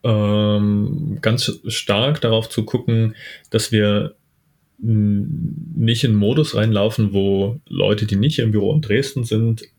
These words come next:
eigene Projekte machen und damit auch keine inhaltlichen Berührungspunkte mehr mit anderen haben, sondern dass wir das möglichst, so wie es die Projektsituation immer hergibt, ähm,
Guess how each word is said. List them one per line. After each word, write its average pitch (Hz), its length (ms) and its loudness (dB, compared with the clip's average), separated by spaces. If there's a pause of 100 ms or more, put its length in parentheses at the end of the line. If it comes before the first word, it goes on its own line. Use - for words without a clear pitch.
eigene 143 500 2
Projekte 143 840 -2
machen 156 460 0
und 107 220 0
damit 107 340 -2
auch - 240 -4
keine 104 280 0
inhaltlichen 139 580 0
Berührungspunkte 127 720 -2
mehr 110 140 2
mit 117 140 0
anderen 117 400 0
haben, 139 260 0
sondern 110 220 0
dass 107 160 -2
wir 107 60 -2
das - 300 -6 (120)
möglichst, 127 840 -2 (680)
so 104 260 -2
wie 104 60 4
es 104 100 -2
die 104 100 -4
Projektsituation 107 800 -2
immer 104 180 0
hergibt, 107 420 -2 (560)
ähm, 101 400 0